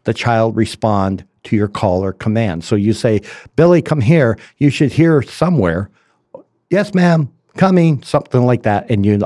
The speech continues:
"All right." Um, and if they didn't hear you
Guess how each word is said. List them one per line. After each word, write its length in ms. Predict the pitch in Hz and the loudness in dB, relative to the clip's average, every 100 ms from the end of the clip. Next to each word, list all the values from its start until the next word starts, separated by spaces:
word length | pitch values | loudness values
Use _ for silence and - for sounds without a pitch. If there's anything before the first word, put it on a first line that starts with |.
| - | 0
"All 140 | 131 | 0
right." 280 | 196 143 - _ _ - - _ | 2 0 -4 _ _ -20 -20 _
Um, 240 | - 123 127 | 0 0 2
and 160 | 202 143 | 2 2
if 140 | 135 | 2
they 140 | 139 | 0
didn't 340 | 107 156 196 226 | 2 2 2 2
hear 240 | 104 101 | 0 -2
you 300 | 92 95 110 | 0 -2 -4